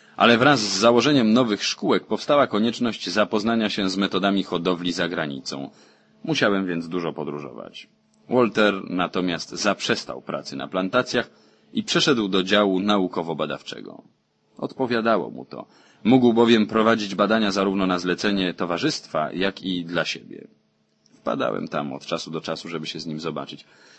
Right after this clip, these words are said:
Stale robił z tryfidami eksperymenty, wciąż jednak nie dawały one spodziewanych rezultatów. Dowiódł tylko, przynajmniej na własny użytek, że tryfidy obdarzone są dość wysoką inteligencją.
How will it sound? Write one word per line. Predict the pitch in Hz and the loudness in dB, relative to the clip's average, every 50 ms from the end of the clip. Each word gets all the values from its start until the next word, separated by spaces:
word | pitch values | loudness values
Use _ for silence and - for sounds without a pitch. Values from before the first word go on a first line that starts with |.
| _ | _
Stale | - - - - 226 208 170 147 131 | -8 -4 0 2 4 6 6 6 6
robił | 131 131 123 117 107 | 6 4 4 2 0
z | - - | -2 -2
tryfidami | - 104 104 101 101 98 98 95 92 95 90 | -4 -4 -4 -4 -2 -2 0 2 2 2 0
eksperymenty, | 85 80 - - - 85 85 80 76 73 73 73 - 90 | 0 -2 -4 -4 -4 -4 -2 -2 -4 -6 -6 -6 -8 -8
wciąż | - - - 247 262 214 - - | -6 -4 -2 0 0 0 0 0
jednak | 180 165 147 147 135 - - | 0 2 2 2 2 2 2
nie | 113 113 107 | 0 2 4
dawały | 104 98 104 107 107 107 101 95 | 2 4 4 4 4 4 4 4
one | 92 95 90 85 | 2 0 0 -2
spodziewanych | - - - 107 95 92 85 82 82 78 78 73 - | -4 -4 -4 -2 -2 -2 -2 -2 -2 -4 -4 -6 -8
rezultatów. | 80 80 78 73 73 71 - - - - - - 64 - _ - - - - - - - _ _ - | -8 -10 -8 -8 -10 -12 -12 -14 -16 -16 -16 -18 -20 -20 _ -20 -20 -20 -20 -20 -20 -20 _ _ -12
Dowiódł | 92 110 151 202 185 135 110 98 90 92 90 85 | 0 4 6 6 6 6 4 4 2 2 0 0
tylko, | - 107 92 82 80 - - - 98 - - 151 135 - | 0 0 0 0 -2 -4 -4 -4 -4 -4 -4 -8 -12 -12
przynajmniej | - - - 78 73 73 76 73 71 73 80 - | -10 -8 -6 -6 -6 -6 -6 -6 -6 -8 -8 -8
na | - 82 90 85 85 | -6 -4 -2 -2 0
własny | 85 95 107 104 - - - 85 80 | 2 4 4 4 4 2 -2 -4 -4
użytek, | 80 78 82 90 - 139 139 - _ _ _ _ _ _ _ _ - | -4 -6 -4 -4 -4 -4 -4 -6 _ _ _ _ _ _ _ _ -6
że | 90 - 113 113 117 117 113 101 - - | -2 2 4 6 6 6 4 2 -4 -10
tryfidy | - - 104 123 131 131 - - - 214 117 95 87 92 78 | -10 0 4 4 4 4 4 0 -2 -2 0 0 0 0 0
obdarzone | 92 104 107 113 113 117 156 190 175 | 0 0 2 2 2 2 0 0 0
są | - 156 143 127 | 0 2 2 2
dość | 117 123 120 101 98 | 4 2 2 0 -2
wysoką | 98 101 - 117 107 - 101 | -4 -2 -2 -2 -2 0 0
inteligencją. | 95 92 85 85 76 78 76 64 50 - - - 50 - 50 50 | 0 -2 -2 -4 -6 -6 -8 -10 -10 -12 -14 -14 -14 -14 -16 -16